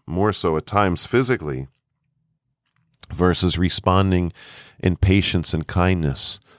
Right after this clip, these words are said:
Yeah, it's still having an appropriate response. Maybe there needs to be a punishment. Maybe there needs to be a talk.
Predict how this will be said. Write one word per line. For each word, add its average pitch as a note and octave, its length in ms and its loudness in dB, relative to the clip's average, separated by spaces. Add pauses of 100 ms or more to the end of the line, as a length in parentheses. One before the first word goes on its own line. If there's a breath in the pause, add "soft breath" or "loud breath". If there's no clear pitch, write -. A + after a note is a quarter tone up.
(140 soft breath)
Yeah, F#3+ 180 4
it's D3+ 120 -2
still G3+ 240 2
having B2+ 300 2
an G#2 60 4
appropriate F#2 540 2
response. D#2+ 560 -2
Maybe - 240 -2
there A#2 160 4
needs G2 240 0
to F#2 80 0
be E2 140 0
a D#2 40 4
punishment. G2+ 600 0
Maybe F2+ 240 2
there F2 120 2
needs E2 260 0
to D#2+ 100 -2
be D2+ 120 0
a C#2 60 0
talk. E2 460 -2